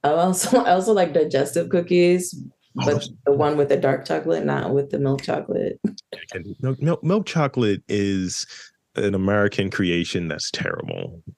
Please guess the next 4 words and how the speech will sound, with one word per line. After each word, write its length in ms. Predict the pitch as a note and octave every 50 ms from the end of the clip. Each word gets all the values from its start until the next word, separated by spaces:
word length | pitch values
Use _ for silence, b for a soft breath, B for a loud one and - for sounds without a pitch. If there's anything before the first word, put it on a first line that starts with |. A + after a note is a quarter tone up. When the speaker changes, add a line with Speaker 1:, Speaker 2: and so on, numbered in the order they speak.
| - -
Speaker 2:
Um, 320 | - D3+ D3+ - C3+ C#3+ D3+ E3 - F#3
Speaker 1:
Mm-hmm. 280 | F#3+ F#3+ F#3+ A#2+ A#2+ A#2+ - - - - -
Speaker 2:
I, 600 | - G#2+ A2 A2 A2 A2 G#2+ G#2 G#2 G#2 G2 - -
like, 320 | G#2+ G2 F#2+ F#2+ - -